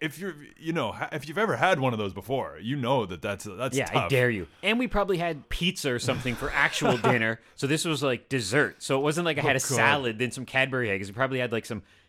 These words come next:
Speaker 2: K F C or Taco Bell,
Speaker 1: Man.
Speaker 2: and then kicked it off with Cadbury eggs. And we're lucky to be alive.
Speaker 1: Damn, Gwen saved you, I'd like to think,
Speaker 2: <laughs>
Speaker 1: you know? <laughs>
Speaker 2: Yeah.
Speaker 1: It's like,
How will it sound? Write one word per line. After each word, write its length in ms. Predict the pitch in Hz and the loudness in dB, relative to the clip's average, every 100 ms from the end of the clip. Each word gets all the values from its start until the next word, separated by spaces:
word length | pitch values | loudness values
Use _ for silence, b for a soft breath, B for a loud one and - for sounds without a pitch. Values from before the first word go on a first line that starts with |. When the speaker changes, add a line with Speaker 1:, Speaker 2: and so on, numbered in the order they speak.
| b | b
Speaker 2:
K 240 | - 131 | 0 2
F 80 | 120 | 2
C 440 | - 123 123 120 110 | -2 -4 -2 0 -2
or 120 | 98 | -4
Taco 400 | - 127 131 113 | 0 0 0 -2
Bell, 320 | 107 101 95 b 98 | 0 -2 -6 b -14
Speaker 1:
Man. 260 | 95 82 127 | -12 -6 -4
Speaker 2:
and 200 | 120 104 | -4 0
then 340 | 127 123 117 | 0 0 -4
kicked 300 | - 131 - | -6 -8 -4
it 80 | 120 | 0
off 220 | 113 110 | 0 -2
with 100 | 117 | -8
Cadbury 380 | - 113 113 107 | -4 -2 0 -2
eggs. 160 | 95 104 | -2 -6
And 160 | 98 b b b b b | -10 b b b b b
we're 140 | 90 90 | -10 -6
lucky 380 | 113 139 151 135 | 0 2 2 -2
to 80 | |
be 120 | 131 139 | 0 0
alive. 520 | 131 120 110 95 95 | 2 2 2 0 -2
Speaker 1:
Damn, 80 | - | 0
Gwen 260 | 117 120 | 2 2
saved 360 | 107 107 110 101 | 0 0 -2 0
you, 260 | 104 92 87 | -2 -2 -2
I'd 200 | 92 98 | -6 -2
like 180 | 101 98 | -2 -2
to 100 | 104 | -4
think, 460 | 101 87 - - | -2 -4 -6 -12
Speaker 2:
<laughs> 20 | 104 | -8
Speaker 1:
you 180 | 113 | -4
know? 240 | 92 87 92 | -2 -2 -4
<laughs> 120 | 139 | -2
Speaker 2:
Yeah. 180 | 143 143 | 2 2
Speaker 1:
It's 220 | 120 135 | 2 0
like, 160 | 202 | 0